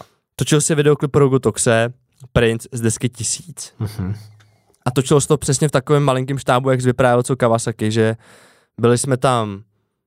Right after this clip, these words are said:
Speaker 1: já jako režisér, ty jako kameraman a jeden runner a jeden člověk, který byl takový jako, že tam s náma byl kamarád a vlastně hlídal nějaký věci a pomáhal, s čím
Speaker 2: No,
Speaker 1: bylo
Speaker 2: jasně.
Speaker 1: potřeba.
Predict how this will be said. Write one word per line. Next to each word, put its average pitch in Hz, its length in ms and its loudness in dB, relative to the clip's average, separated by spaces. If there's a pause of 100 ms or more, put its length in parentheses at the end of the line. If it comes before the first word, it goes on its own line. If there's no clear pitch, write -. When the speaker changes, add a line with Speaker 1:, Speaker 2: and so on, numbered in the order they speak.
(280)
Speaker 1:
já 120 260 0
jako 127 220 -6
režisér, 135 680 2
ty 139 120 -2
jako 127 200 0
kameraman 135 720 0 (140)
a 113 220 0 (400)
jeden 123 320 2
runner 120 440 2
a 127 80 0
jeden 120 220 0
člověk, 120 280 -2
který 120 200 0
byl 120 160 2
takový 120 380 0
jako, 117 240 -2
že 113 440 0 (1700)
tam 117 240 -2
s - 80 -8
náma 123 300 0
byl 120 240 0
kamarád 120 640 0
a 120 40 -6
vlastně 117 340 -2
hlídal 117 260 0
nějaký 113 300 -2
věci 110 240 0
a 113 40 -2
pomáhal, 113 300 0
s 101 40 -2
čím 98 80 -2
Speaker 2:
No, - 40 -2
Speaker 1:
bylo 110 120 2
Speaker 2:
jasně. 107 80 -2
Speaker 1:
potřeba. 101 380 -4